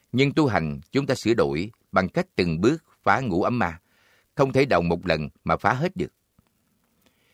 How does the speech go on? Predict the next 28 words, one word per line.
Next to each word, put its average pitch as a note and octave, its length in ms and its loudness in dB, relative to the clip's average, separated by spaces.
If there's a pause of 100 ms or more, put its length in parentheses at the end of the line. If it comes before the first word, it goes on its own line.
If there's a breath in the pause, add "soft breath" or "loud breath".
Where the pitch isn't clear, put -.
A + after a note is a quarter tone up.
(200)
Phân C3+ 220 2
chia D3 120 2
con C3+ 240 2
người D#2 360 2
thành F2 180 0
năm G2+ 200 2
nhóm G#2+ 300 0 (720)
là D#2+ 260 2
sắc, - 260 -8 (260)
thọ, D2+ 260 0 (200)
tưởng, D#2+ 320 -2 (100)
hành, C#2+ 240 -4
thức. C#3 200 -6 (640)
Và F2 420 4
trong A#2+ 240 -2
năm A#2 160 0
nhóm C#3 180 0
này, D#2+ 240 -4 (220)
sắc - 260 -2
quẩn F2+ 400 -4
dễ E2 220 0
phá A2 180 -6
nhất. C#3 240 -4 (500 soft breath)
Bằng G2 220 0
cách D3 160 -2 (180)
quán G#2+ 260 0
tứ D3+ 200 0
đại, D#2 280 0